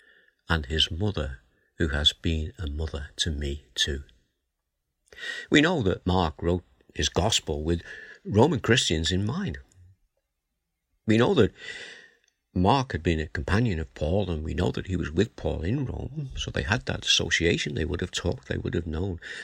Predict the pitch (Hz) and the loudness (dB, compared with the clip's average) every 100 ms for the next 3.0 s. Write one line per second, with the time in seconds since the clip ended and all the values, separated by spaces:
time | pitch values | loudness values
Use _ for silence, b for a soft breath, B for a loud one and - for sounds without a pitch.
0 | - 82 - 82 82 - 107 - - - | -4 0 2 0 -2 0 -2 -2 -8 -4
1 | - 98 87 80 78 80 78 101 139 - | -2 0 -2 -4 -4 -4 -2 -4 -2 0
2 | - 73 73 73 69 104 98 98 - 180 | 0 0 -6 -8 -4 -2 0 0 -2 -4